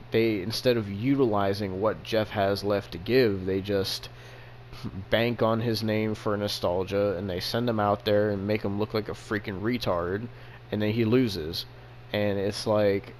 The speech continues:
eh, they book him horribly. They've criminally underutilized what Jeff can still bring, and they're,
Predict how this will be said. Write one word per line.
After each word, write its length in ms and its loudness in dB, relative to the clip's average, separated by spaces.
eh, 240 2
they 180 2
book 220 4
him 140 2
horribly. 840 2
They've 420 4
criminally 800 2
underutilized 1040 0
what 240 0
Jeff 280 0
can 160 -6
still 240 -2
bring, 460 -2
and 580 0
they're, 300 4